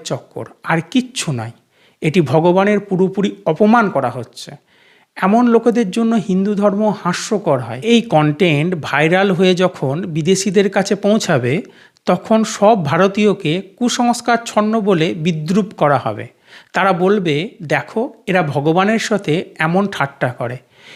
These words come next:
এরা কী ধরনের ফালতু লোক।" তখন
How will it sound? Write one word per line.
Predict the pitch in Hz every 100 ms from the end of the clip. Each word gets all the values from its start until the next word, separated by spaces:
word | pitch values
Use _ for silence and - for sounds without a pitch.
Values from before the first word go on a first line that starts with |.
| -
এরা | 202 214
কী | 214 240
ধরনের | 185 208 220 214
ফালতু | - 196 233 160
লোক।" | 120 104 104 - _ _ - _ -
তখন | 175 - 220 175